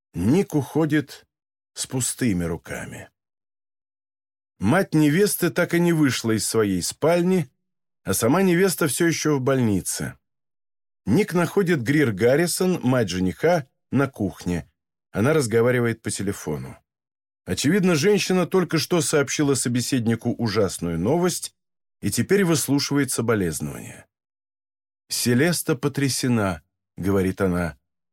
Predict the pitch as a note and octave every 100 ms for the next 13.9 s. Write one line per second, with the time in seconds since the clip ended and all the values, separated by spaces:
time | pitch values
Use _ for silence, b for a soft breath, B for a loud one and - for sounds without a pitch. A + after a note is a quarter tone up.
0 | _ _ - B2 D#3 E3+ F3 E3+ D3 C#3
1 | - - E3+ D#3 - B2+ C#3 B2 F2+ D3+
2 | F3+ - C3+ C#3 C3 A#2 C#3+ C3+ C3+ -
3 | - C3 G2+ G2 F#2 F2+ - _ _ _
4 | _ _ _ F2 G2+ D3 C3 G2+ A2+ A2
5 | G#2 - F#2 D#2+ D2 C2+ C2+ _ _ _
6 | _ _ _ G2+ B2+ C3 C3 C3+ C#3 F3+
7 | C3 A#2 - A#2+ - A2+ B2 A#2+ - F3
8 | C#3+ - F#2 E2 _ _ _ _ _ _
9 | A2 G2+ A#2+ G2 G2+ - - A2+ G2+ -
10 | D#3 D3+ - F2+ A2+ A#2+ - _ _ _
11 | _ - F#2+ B2+ A#2+ G#2 G#2 A2 D3+ D#3
12 | C3+ G#2+ D3+ C#3+ B2+ A2+ G#2+ B2+ G2+ F2
13 | F2 A2+ A2+ G#2+ G2+ F2+ D2+ D#2